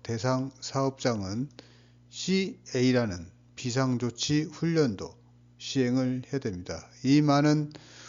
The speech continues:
훈련은 내가 살아남기 위해서 우리 근로자들이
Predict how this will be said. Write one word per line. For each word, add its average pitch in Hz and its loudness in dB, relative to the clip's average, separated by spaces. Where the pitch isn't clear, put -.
훈련은 135 4
내가 135 4
살아남기 139 -2
위해서 98 -6
우리 135 6
근로자들이 123 2